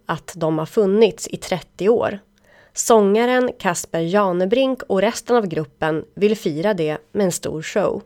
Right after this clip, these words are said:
De börjar under hösten med tju-, tjugotvå shower i Göteborg, där bandet kommer ifrån. Sedan fortsätter de. De ska spela på krogar i tjugo städer i Sverige. I showen sjunger de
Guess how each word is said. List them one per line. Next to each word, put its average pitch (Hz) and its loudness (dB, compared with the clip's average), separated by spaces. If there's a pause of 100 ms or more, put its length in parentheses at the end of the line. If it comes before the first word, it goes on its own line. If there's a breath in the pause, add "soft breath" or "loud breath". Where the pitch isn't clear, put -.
(960 loud breath)
De 277 4
börjar 180 4
under 170 0
hösten 170 -2
med 175 -2 (120)
tju-, - -4 (220)
tjugotvå 202 2
shower 165 0
i 170 -2
Göteborg, 190 -2 (260 soft breath)
där 190 0
bandet 160 -2
kommer 262 2
ifrån. 226 -4 (420)
Sedan 262 0
fortsätter 185 -4
de. - -6 (580 loud breath)
De 190 2
ska 233 0
spela 185 2
på 175 -8
krogar 233 2
i 247 -2
tjugo 196 2
städer 180 -2
i 165 -6
Sverige. 190 -2 (680 loud breath)
I 185 -2
showen 269 6
sjunger 196 2
de 160 -2